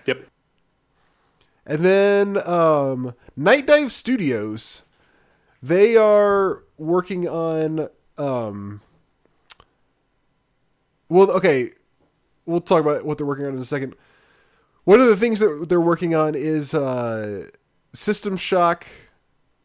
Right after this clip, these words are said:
Speaker 2: like an updated version of System Shock, okay?
Speaker 1: Interesting.
Speaker 2: System Shock one.
Speaker 1: What are you saying, updated version, like a re-release? A
Speaker 2: Well,
Speaker 1: remake?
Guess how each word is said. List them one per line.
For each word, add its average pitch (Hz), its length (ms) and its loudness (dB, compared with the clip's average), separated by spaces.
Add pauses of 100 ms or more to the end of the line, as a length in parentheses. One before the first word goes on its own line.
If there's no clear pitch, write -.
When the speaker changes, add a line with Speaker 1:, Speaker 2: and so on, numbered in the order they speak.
(1400)
Speaker 2:
like 143 180 -6
an 139 80 -4
updated 160 440 -2
version 143 500 -2
of 123 380 -8
System 101 440 -12
Shock, - 440 -14 (160)
okay? 135 280 -8 (240)
Speaker 1:
Interesting. - 340 -8
Speaker 2:
System 143 220 -8
Shock 123 280 -8
one. 104 380 -12 (440)
Speaker 1:
What 156 100 -6
are - 20 4
you 151 40 2
saying, 135 240 -2
updated 139 400 2
version, 113 400 0
like 107 160 -4
a 104 40 -4
re-release? 190 560 -4
A 196 40 2
Speaker 2:
Well, 214 300 8
Speaker 1:
remake? 180 140 -4